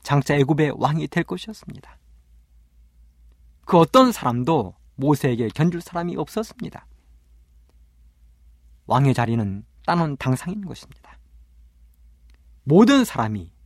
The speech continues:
모세가 장차 애굽의 왕이 될 것이라고 믿어 의심치 않았습니다. 그저 가만히만 있으면,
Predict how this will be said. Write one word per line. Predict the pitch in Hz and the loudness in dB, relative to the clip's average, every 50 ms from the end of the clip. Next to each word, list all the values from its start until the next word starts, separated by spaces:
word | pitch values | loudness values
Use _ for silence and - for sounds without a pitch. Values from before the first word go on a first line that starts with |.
| - _ _ | -20 _ _
모세가 | - 127 127 127 - 156 131 117 | -4 -2 -2 0 0 0 0 0
장차 | - - 160 170 160 - 190 170 156 | -2 0 0 -2 2 2 2 4 4
애굽의 | 160 160 175 175 170 175 151 - - - - - | 4 4 4 4 4 2 2 0 -6 -16 -14 -2
왕이 | - 113 151 196 233 254 233 | 2 4 6 6 6 6 4
될 | - 226 226 | 4 2 2
것이라고 | - 254 226 - - 110 104 104 127 156 170 147 | 2 0 -2 -2 -2 -6 -6 -2 -2 -2 0 0
믿어 | 147 156 151 170 | 0 0 2 2
의심치 | 156 175 180 - - 214 196 - - | 0 0 0 0 -2 -4 -4 -2 -2
않았습니다. | 190 180 208 240 - - - 262 208 196 - - - - _ _ _ - - _ _ _ - _ _ _ - - _ _ - _ _ _ _ _ _ _ _ - - _ _ - - _ _ _ - - _ | -2 -2 -2 -4 -8 -10 -12 -12 -12 -12 -14 -18 -20 -20 _ _ _ -20 -20 _ _ _ -20 _ _ _ -20 -20 _ _ -20 _ _ _ _ _ _ _ _ -20 -20 _ _ -20 -20 _ _ _ -20 -20 _
그저 | - 123 117 120 107 98 - | -8 -4 -4 -4 -4 -6 -10
가만히만 | - - 143 156 165 180 185 180 165 135 | -12 -8 -6 -4 -2 -2 -2 -2 -4 -6
있으면, | 95 - - - 104 95 92 | -8 -10 -12 -18 -18 -20 -20